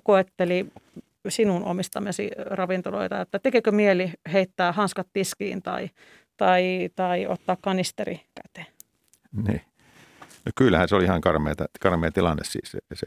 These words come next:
Speaker 2: että ja meillä vielä, kun me oltiin just muutettu, että meillä on, meillä oltiin tehty isot i-,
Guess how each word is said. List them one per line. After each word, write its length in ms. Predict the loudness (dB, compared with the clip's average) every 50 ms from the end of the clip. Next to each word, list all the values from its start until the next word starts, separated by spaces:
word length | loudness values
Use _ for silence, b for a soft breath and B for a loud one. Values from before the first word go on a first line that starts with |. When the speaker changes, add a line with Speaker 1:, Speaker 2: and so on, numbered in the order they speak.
| -10 -12
Speaker 2:
että 180 | -12 _ -10 -10
ja 260 | -8 -8 -10 -10 -12 -14 _ _ _ _ _ _ _ _ _ _ _ _ _ _ _ _ _ _ b b b b b b b b b _ -2
meillä 280 | 0 2 4 4 4
vielä, 140 | 4 4 2
kun 60 | 2 2
me 60 | 0
oltiin 160 | 2 4 4
just 140 | 2 4 2
muutettu, 460 | 2 4 4 4 2 0 _ -2 -2
että 220 | -2 -2 -2 -4 -4
meillä 220 | -2 -2 -4 -6
on, 80 | -6 -8 -8
meillä 280 | -6 -4 -4 -4 -4 -6 -10 -12 -16 -18 -18 _ _ -20 -20 _ _ _ -10 -6
oltiin 200 | -4 -2 -2 -2
tehty 200 | -2 -4 -2 -2
isot 200 | -2 -2 -2 -2
i-, 180 | -2 -4 -6